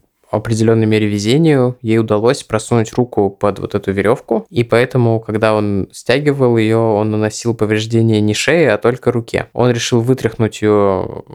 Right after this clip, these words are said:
руку, собственно, и поднял Мари над землей, но в этот момент она сумела вырваться и пустилась бежать.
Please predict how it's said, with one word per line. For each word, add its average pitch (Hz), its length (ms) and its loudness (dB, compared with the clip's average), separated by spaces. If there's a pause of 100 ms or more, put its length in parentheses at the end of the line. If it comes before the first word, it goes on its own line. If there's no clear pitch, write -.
руку, 107 520 -2
собственно, 117 600 -2
и 120 380 2
поднял 110 380 0
Мари 113 220 0
над 107 240 0
землей, 117 500 0 (100)
но 110 200 0
в - 20 4
этот 127 220 -4
момент 120 340 2
она 113 580 0
сумела 110 380 0
вырваться 147 480 0
и - 20 0
пустилась 123 440 0
бежать. 117 480 0